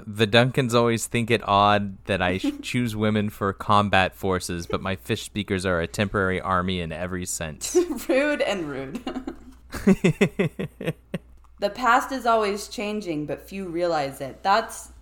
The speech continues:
Speaker 2: that's horrifying. That's the
Speaker 1: Yeah.
Speaker 2: whole history burning thing.
Speaker 1: Mm-hmm.
Speaker 2: It's like, oh,
Speaker 1: Yeah.
Speaker 2: shit, that sucks. That's very scary.
Speaker 1: So this is where New Duncan gets to meet his,
Speaker 2: <laughs>
Speaker 1: uh, buddy slash god.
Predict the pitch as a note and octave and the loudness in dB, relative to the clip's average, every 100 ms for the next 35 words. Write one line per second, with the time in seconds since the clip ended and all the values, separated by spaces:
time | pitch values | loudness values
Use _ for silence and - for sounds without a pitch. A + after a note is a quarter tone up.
0 | - - F#3+ - - D#3 - - - G3+ | -16 -4 -4 -4 -6 -6 -6 -10 -12 -12
1 | G#3 G#3 - - - _ - - - - | -12 -14 -20 -20 -20 _ -20 -20 -20 -20
2 | - - - G#3 G#3+ G#3+ B3+ F3+ D#3+ G3 | -20 -20 -2 -2 0 2 4 4 2 -2
3 | G3+ - E3 D3 C#3+ C3+ C#3+ D3 D3 D3+ | -6 -8 -8 -8 -10 -12 -12 -12 -14 -16
4 | - F3 - - - - - - - - | -14 -16 -18 -20 -20 -20 -20 -20 -20 -20
5 | _ - A#2+ B2+ A2+ A2+ E3 - G#3 A#2+ | _ -12 -8 -4 -2 -2 -4 -4 -4 0
6 | G#2+ E2 D2 - F#3 - - F#3+ - - | 2 2 -2 -6 -10 -10 -12 -14 -12 -12
7 | - F3+ - - - - G#3+ - F3+ F3 | -6 -6 -6 -12 -18 -10 -10 -4 -2 -2
8 | D3+ - - - - - - - _ _ | -4 -10 -14 -12 -16 -18 -20 -20 _ _
9 | _ - B2 A#2+ C3+ C#3 B2+ C3 B2+ B2 | _ -2 0 4 2 2 6 8 8 6
10 | A#2+ C3 B2+ C3 B2 A#2+ A#2 A#2+ A2 A2+ | 2 2 4 6 8 6 6 2 4 2
11 | - A2 A2 A2 A2+ A2 G#2 G2+ G2 - | 2 2 2 2 2 4 4 2 -4 -10
12 | - B3 A3+ G#2+ G2 F#2 F#2 G2 G#2 G2+ | -6 -2 0 2 2 0 -2 2 4 4
13 | G2+ G2 A2 G#2 - G#2 F#2+ F#2 G2+ | 2 0 0 0 2 4 4 4 2